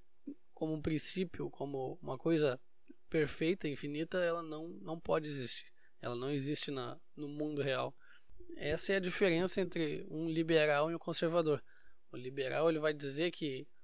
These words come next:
a liberdade e, e o mercado asseguram os valores morais, enquanto o conservador vai dizer que é o contrário, que são os princípios morais que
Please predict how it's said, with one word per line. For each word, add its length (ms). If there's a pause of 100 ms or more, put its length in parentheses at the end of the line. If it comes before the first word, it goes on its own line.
(440)
a 80
liberdade 1080
e, 480
e 180
o 60
mercado 640 (600)
asseguram 1040 (320)
os 220
valores 360
morais, 540
enquanto 640 (160)
o 80
conservador 800 (520)
vai 160
dizer 160
que 60
é 40
o 60
contrário, 440
que 80
são 360
os 120
princípios 580
morais 480
que 240